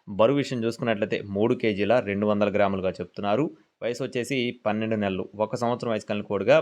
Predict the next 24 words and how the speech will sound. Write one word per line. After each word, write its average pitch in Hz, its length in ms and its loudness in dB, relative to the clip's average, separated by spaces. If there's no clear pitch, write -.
బ్రదర్ 101 260 -2
మనతో 95 240 -6
చెప్తున్నారు 95 400 -6
ఫ్రెండ్స్. 151 220 -4
దీని 135 280 -2
కాస్ట్ 113 260 0
వచ్చేసి 113 340 -4
నాలుగు 107 320 -2
వేల 113 160 0
తొమ్మిది 98 260 -4
వందల 92 220 -4
రూపాయలు. 90 260 -8
ఆఫర్ 107 200 -2
ఏందో 113 140 -8
ఇప్పుడు 98 200 -10
చెప్తానేనండి. 98 560 -4
ఒక 101 60 -10
పుంజు 113 220 -6
వచ్చేసి 117 300 -6
మూడు 104 220 0
వేల 95 220 4
ఆరు 92 160 2
వందలు, 95 240 -2
మరొక 101 200 2